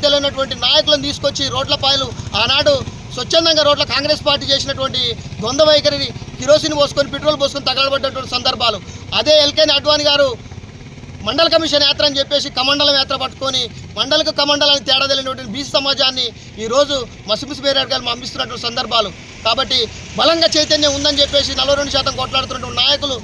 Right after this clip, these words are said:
ఈరోజు కను-, కనువిప్పు చేసుకోవాలని చెప్పేసి బహుజన్ సమాజ్ పార్టీ తెలియజేసుకుంటా ఉంది. కాబట్టి ఖచ్చితంగా బహుజన్ సమాజ్ పార్టీ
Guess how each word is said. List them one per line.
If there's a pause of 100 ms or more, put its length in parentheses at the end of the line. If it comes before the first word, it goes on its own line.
(300)
ఈరోజు (100)
కను-,
కనువిప్పు
చేసుకోవాలని
చెప్పేసి (340)
బహుజన్
సమాజ్
పార్టీ
తెలియజేసుకుంటా (100)
ఉంది. (360)
కాబట్టి (100)
ఖచ్చితంగా (440)
బహుజన్
సమాజ్
పార్టీ